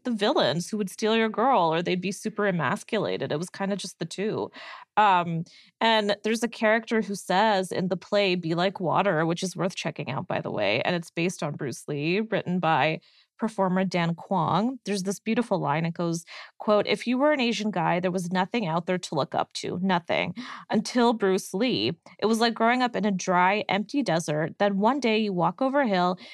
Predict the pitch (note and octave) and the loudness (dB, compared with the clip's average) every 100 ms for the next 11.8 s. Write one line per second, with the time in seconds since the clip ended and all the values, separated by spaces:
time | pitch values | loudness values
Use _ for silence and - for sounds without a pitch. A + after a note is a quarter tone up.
0 | - G3 G#3 G#3 G#3 G#3 F#3+ A3 - F#3+ | -4 0 2 4 2 0 -4 -6 -2 -2
1 | E3 - - - - F3 F#3 - - - | 0 -2 -4 -4 -4 -6 -8 -16 -20 0
2 | F#3+ F#3+ G3 F3 E3 - E3 - - - | 4 4 2 -4 -6 -4 -4 -8 -16 -10
3 | F#3+ F#3 F3 E3+ - - - - - - | -4 -2 -2 -2 -4 -4 -6 -8 -8 -8
4 | F#3+ - - - - A3 A3+ A3+ A#3 A#3 | -8 -12 -18 -14 0 2 4 2 2 0
5 | A3 - G3 F3+ F#3 E3+ E3 E3 E3+ C#4 | -2 0 0 2 2 2 0 -2 0 2
6 | D#4+ - G3+ F3 F3 E3+ E3+ E3+ - A3+ | 0 2 0 0 -2 -2 -2 -2 -2 0
7 | B3+ - G3 F#3+ - F3 F3 E3 - G3 | 0 -2 -2 -2 -2 0 0 -4 -4 -2
8 | G#3+ G3+ E3+ D3+ F3+ F#3+ F3+ E3+ E3+ - | 2 2 2 2 0 0 2 2 2 -10
9 | - G3 - - F3+ F3+ - F3 F3 F3 | -6 -6 -6 -2 0 0 -2 -6 -2 0
10 | F3+ - - D3+ E3 - D3+ F#3 G#3 F3+ | 0 -2 -4 -4 -6 -8 -4 0 0 0
11 | - E3+ D#3+ F3 F#3 - B3 B3+ | -2 -4 -2 -2 -4 -2 2 2